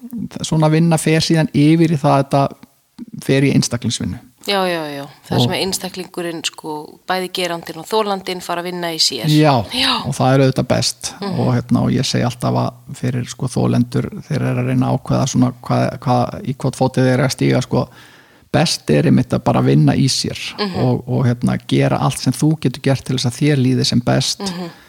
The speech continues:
Speaker 1: andlega, líkamlega, sálrænt og, og byggja þig upp og styrkja alveg sama hvernig málin fara síðan,
Speaker 2: Mhm.
Speaker 1: þá er það alltaf besta fjárfestingin, besta
Speaker 2: Mhm.
Speaker 1: útkoman.
Speaker 2: Kemur líka inn í næsta samband sterkari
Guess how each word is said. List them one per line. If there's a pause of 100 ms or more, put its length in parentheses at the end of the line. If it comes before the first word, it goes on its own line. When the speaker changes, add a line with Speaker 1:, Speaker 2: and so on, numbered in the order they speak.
(160)
Speaker 1:
andlega,
líkamlega,
sálrænt (600)
og,
og
byggja
þig
upp
og
styrkja
alveg
sama
hvernig
málin
fara
síðan,
Speaker 2:
Mhm.
Speaker 1:
þá
er
það
alltaf
besta
fjárfestingin,
besta
Speaker 2:
Mhm.
Speaker 1:
útkoman. (340)
Speaker 2:
Kemur
líka
inn
í
næsta
samband (260)
sterkari